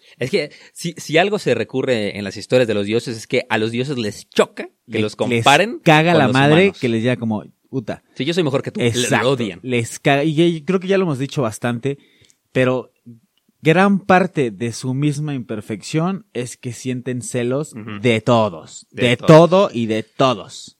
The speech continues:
Speaker 1: Ujú.
Speaker 2: Entonces, bueno, le dice eso, ¿no? Indignada, Atenea reveló su identidad y la confrontó.
Speaker 1: <gasps>
Speaker 2: Dijo, "Aquí
Speaker 1: Le dijo, "¿Qué dijiste, hija de
Speaker 2: yo
Speaker 1: tu pinche
Speaker 2: trueno
Speaker 1: madre?"
Speaker 2: los pinches chicharrones, ¿cómo la ves?"
Speaker 1: <laughs>
Speaker 2: Pero Aracne mantuvo su palabra y la desafió. Dijo,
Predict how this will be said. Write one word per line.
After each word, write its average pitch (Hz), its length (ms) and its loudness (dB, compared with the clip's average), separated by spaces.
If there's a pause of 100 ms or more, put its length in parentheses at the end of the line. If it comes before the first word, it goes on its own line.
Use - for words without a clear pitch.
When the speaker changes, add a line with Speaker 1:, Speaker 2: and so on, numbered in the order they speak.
(140)
Speaker 1:
Ujú. 98 220 -18 (380)
Speaker 2:
Entonces, 143 680 -6
bueno, 90 260 -12 (100)
le 98 100 -8
dice 117 240 -6
eso, 95 200 -14
¿no? 110 240 -8 (1000)
Indignada, 147 680 -2
Atenea 127 460 -2
reveló 110 360 -2
su - 160 -14
identidad 107 560 -8
y 101 100 -14
la 78 140 -14
confrontó. 107 580 -8
Speaker 1:
<gasps> 285 240 -8
Speaker 2:
Dijo, 139 260 -6
"Aquí 143 520 0
Speaker 1:
Le 139 80 -2
dijo, 151 200 -6
"¿Qué 262 140 -6
dijiste, 240 360 -10
hija - 100 -12
de - 60 0
Speaker 2:
yo 156 80 4
Speaker 1:
tu 156 80 2
pinche 190 140 -2
Speaker 2:
trueno 147 180 4
Speaker 1:
madre?" 139 120 -2
Speaker 2:
los 113 120 -4
pinches - 360 -8
chicharrones, 98 680 -10
¿cómo 117 220 -4
la 85 140 -6
ves?" 98 280 -10 (340)
Speaker 1:
<laughs> - 420 -10
Speaker 2:
Pero 156 200 6
Aracne 214 460 2
mantuvo 151 420 0
su 160 160 -4
palabra 180 640 2
y 240 220 -8 (340)
la 101 180 -4
desafió. 107 500 -8
Dijo, 120 320 -6